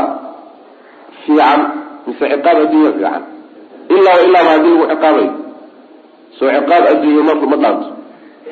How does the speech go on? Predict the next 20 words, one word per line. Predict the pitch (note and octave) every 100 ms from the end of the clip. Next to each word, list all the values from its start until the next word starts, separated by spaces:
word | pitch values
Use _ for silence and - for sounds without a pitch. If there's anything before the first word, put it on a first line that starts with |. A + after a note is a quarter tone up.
| - -
Ciqaab | - E3 D#3+
adduunya | C#3+ C3+ B2+
dhaanta. | F#2 F2+ - - - - -
Laanna | A#2+ B2+
ciqaabta | B2+ B2+ D#3 D#3
adduunya | C#3 C#3 C3+
waa | C#3
wax | D#3 C3+ - -
kooban, | - D3 D3+ D#3+ - - - - - - - _ -
waana | A#2 C3+ C#3+
wax | D3 -
dhammaanaya. | B2 A#2+ B2 A2+ G2+ - - - - - - - _ _ _ -
Waana | C3 D#3 E3
wax | F#3 F#3+ -
ka | - F#3
fudud | C#3+ D#3 D3+ -
ciqaabta | C3 - C3 B2+
aakhiro. | F#2 - - - - - - - - - _ - -
Si | F#3
walba. | D#3+ A#2+ G#2+